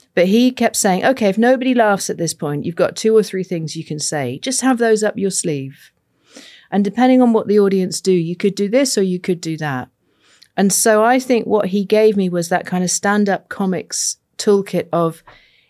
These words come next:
it's pretty rehearsed and the script is pretty tight and there are moments where you can dance a bit. And I think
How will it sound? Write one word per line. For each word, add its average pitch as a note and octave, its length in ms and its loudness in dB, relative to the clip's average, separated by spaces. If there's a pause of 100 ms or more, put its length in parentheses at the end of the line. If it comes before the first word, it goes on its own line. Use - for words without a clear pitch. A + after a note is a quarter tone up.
(160)
it's A#3+ 220 0
pretty D#4 400 0
rehearsed C#4 920 2
and G#3+ 140 2
the G#3 40 2
script A#3 340 -2
is G#3+ 80 -4
pretty G#3+ 260 -2
tight A3 460 -2
and G#3 120 2
there G3+ 140 0
are G#3 40 2
moments A3 400 2
where G3+ 100 -2
you G3 160 -4
can G3 140 -4
dance F3+ 400 -2
a D3+ 40 -8
bit. C#3 340 -6 (1500)
And G3 120 0
I G#3+ 140 2
think - 420 -4